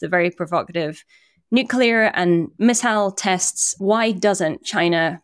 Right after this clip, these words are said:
bring North Korea into line? And I see the calculation as being quite similar as that towards Russia, where I don't, China's approach to diplomacy is generally not telling other countries what to do.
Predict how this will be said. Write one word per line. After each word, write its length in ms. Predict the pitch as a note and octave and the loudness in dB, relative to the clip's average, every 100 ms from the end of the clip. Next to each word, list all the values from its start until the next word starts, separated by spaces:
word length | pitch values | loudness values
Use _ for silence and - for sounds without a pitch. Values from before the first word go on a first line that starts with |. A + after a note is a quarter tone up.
| _ | _
bring 200 | F3+ F3 | 0 2
North 260 | E3+ E3+ | 2 -2
Korea 360 | - E3+ E3 E3 | -6 -4 -2 -2
into 240 | E3+ F3 F3 | -2 -4 -2
line? 400 | E3 C#3 F#2 - - | -2 -4 -6 -8 -4
And 160 | G#3 | -2
I 80 | A3 | 0
see 220 | A3 C4+ | 0 0
the 80 | B3 | 0
calculation 560 | - G3 G3 F3+ - F3+ | 0 -2 0 -2 0 -2
as 100 | - | 0
being 180 | F#3 | -2
quite 240 | F#3 - - | -2 -4 -2
similar 380 | - C4+ C4+ C4+ | 2 4 4 2
as 200 | - F#3 | 0 -2
that 220 | F3 - | -4 -4
towards 360 | F3+ F3 E3 | -2 -2 0
Russia, 400 | F3 E3+ - A#2+ | -2 -2 -2 -4
where 340 | E3 F3+ E3+ F3 - - _ _ _ _ _ _ _ _ | 0 2 2 -2 -10 -20 _ _ _ _ _ _ _ _
I 140 | F3+ F3 - | -12 -6 0
don't, 280 | D#4+ F#4+ - G#3+ G#3+ - - F#3 _ _ - | 0 0 -6 -8 -8 -14 -20 -20 _ _ -6
China's 340 | C4+ D#4 E4 | 0 2 2
approach 400 | C#4 - D4 - | 0 0 -2 0
to 60 | C4 | -2
diplomacy 580 | A#3 E3 G#3 G3 - F#3+ | -4 0 0 0 2 2
is 100 | E3+ | 2
generally 480 | A3 A3 A#3 G#3 G3 | 2 2 2 2 4
not 420 | F#3 E3+ - - | 4 4 -2 -8
telling 300 | F#3+ F3+ E3+ | -2 2 2
other 160 | E3+ | 2
countries 420 | E3+ E3+ E3+ D#3+ D#3+ | -2 -6 -6 -6 -6
what 140 | - | -10
to 100 | G3 | -12
do. 280 | F3+ A#2+ | -12 -12